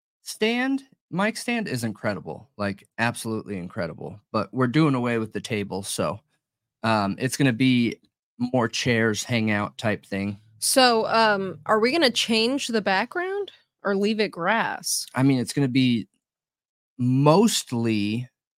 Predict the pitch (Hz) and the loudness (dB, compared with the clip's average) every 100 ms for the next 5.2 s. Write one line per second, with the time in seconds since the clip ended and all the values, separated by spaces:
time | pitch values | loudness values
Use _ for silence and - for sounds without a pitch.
0 | _ - 170 123 123 214 - - _ _ | _ -4 -2 0 -2 -2 -4 -10 _ _
1 | _ _ _ _ _ _ _ _ _ _ | _ _ _ _ _ _ _ _ _ _
2 | _ _ _ _ _ _ _ _ _ _ | _ _ _ _ _ _ _ _ _ _
3 | _ _ _ _ _ _ _ _ _ _ | _ _ _ _ _ _ _ _ _ _
4 | _ _ _ _ _ _ _ _ - 214 | _ _ _ _ _ _ _ _ -8 -6
5 | 208 208 | -6 -8